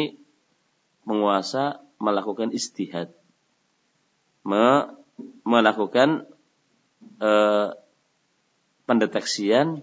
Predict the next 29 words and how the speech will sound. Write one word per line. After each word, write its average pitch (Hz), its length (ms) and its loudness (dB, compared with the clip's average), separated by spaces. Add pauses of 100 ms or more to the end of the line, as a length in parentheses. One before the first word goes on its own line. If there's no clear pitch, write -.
(520)
ini 147 320 -4
kamu, 131 500 -4
suami 113 380 -2
kamu 117 260 -2
kemana 98 400 0
dulu 101 220 -4
perginya, 101 400 -4
dengan 98 260 -4
siapa, 101 480 -8
ke 110 140 -10
tempat 95 260 -10
mana, 107 400 -6 (320)
nanti 139 140 -4
akan 185 180 2
dipelajari. 113 720 2 (1120)
Ya, 101 300 -6
kemudian 117 500 4
nanti 135 240 0
mereka 143 300 2
akan 143 100 4
memutuskan. 135 800 -2 (720)
Nah, - 160 -18 (420)
dan 147 160 8
keputusan 147 560 4
hakim 139 720 0 (400)
ini 156 480 -2 (1200)
setelah 135 300 -2
didasari 117 500 2
oleh, 113 240 4